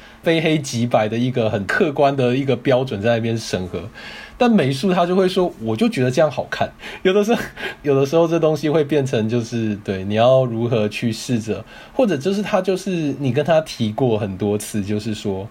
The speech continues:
我们里面的角色他不会这么的细，他的手不会这么细，他的那个样貌不会是这样子。可是他每次开始就是发挥创作的时候，你就会发现他就是一直会觉得，他就觉得说这样子的女生才好看，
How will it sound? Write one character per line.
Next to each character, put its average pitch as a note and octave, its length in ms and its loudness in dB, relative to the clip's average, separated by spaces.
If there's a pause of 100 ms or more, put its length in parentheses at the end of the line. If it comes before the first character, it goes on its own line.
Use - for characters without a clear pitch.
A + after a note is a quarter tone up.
(100)
我 G#2+ 100 0
们 A2 180 0
里 G#2+ 140 -2
面 A#2+ 140 0
的 A2 100 0
角 F#2 240 -2
色 G2+ 220 -4
他 G#2 160 -2
不 F#2 160 -8
会 G2 120 -2
这 G2+ 140 -6
么 F#2+ 100 -6
的 F2 120 -10
细， G2 420 -6 (140)
他 - 160 -6
的 G2+ 80 -2
手 E2+ 320 -6
不 F#2 100 -8
会 F#2+ 80 -6
这 G2 100 -6
么 F2+ 120 -8
细， - 420 -8
他 F#2+ 140 -6
的 F2+ 220 -8
那 F#2+ 120 -8
个 F2+ 360 -10
样 B2+ 200 2
貌 G#2+ 240 2
不 G2+ 140 -8
会 G2 100 -4
是 G2 80 -6
这 F#2+ 160 -4
样 F2+ 220 -2
子。 - 160 -16 (100)
可 F#2 160 -10
是 A2+ 240 -2 (560)
他 C3+ 160 -2
每 G#2 160 -4
次 A#2 160 -4
开 A2 180 0
始 G2 200 -8
就 G2 160 -6
是 F#2+ 240 -8 (220)
发 A#2 280 -2
挥 G#2+ 220 -4
创 G#2 280 -4
作 G2 200 -4
的 F#2 40 -4
时 F#2+ 120 -6
候， F#2+ 80 -4
你 F#2 80 -8
就 B2 100 0
会 B2+ 60 0
发 A#2+ 180 2
现 A#2 160 -4
他 G#2+ 140 -2
就 A2 100 -6
是 A#2+ 160 -10
一 C3+ 80 -4
直 G2+ 180 -6
会 A2 140 -2
觉 F#2+ 220 -8
得， F2+ 200 -12 (400)
他 G#3+ 140 0
就 C4 80 -2
觉 G3 100 0
得 D3+ 80 2
说 E3 160 -2
这 G#3 200 0
样 F3 120 0
子 B2 140 -8
的 G#2+ 100 -2
女 G2 200 -4
生 G#2+ 200 -4
才 F#2+ 220 -4
好 F#2 160 -6
看， - 180 -10